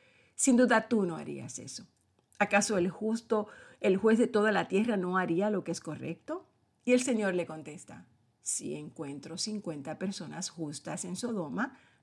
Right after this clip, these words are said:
perdonaré a toda la ciudad por causa de ellos. Entonces Abraham vuelve a hablar. Hmm. Ya que he comenzado, permíteme decir algo más, mi señor.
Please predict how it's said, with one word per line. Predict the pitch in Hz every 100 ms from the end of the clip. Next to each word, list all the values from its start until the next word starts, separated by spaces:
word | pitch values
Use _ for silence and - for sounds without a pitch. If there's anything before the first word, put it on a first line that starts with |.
| -
perdonaré | 277 254 240 220 170 165
a | 214 -
toda | 156 147
la | 156
ciudad | - - 196 147 - _
por | 214 202
causa | 160 139 139 156
de |
ellos. | 180 277 330 - - - _ _ _ _ _ _ _ _ -
Entonces | 269 294 294 262
Abraham | 190 180 165 175
vuelve | 170 156 156
a |
hablar. | 160 156 185 - -
Hmm. | 247 - - _ _ _ _ _ _ _ - - - -
Ya | 202 262
que | 392 359
he |
comenzado, | - 202 190 226 196 175 170
permíteme | 226 208 226 226 208 196
decir | 185 208 180
algo | 170 160
más, | 160 151 - - _ _
mi | 185 160
señor. | - 156 143 131 175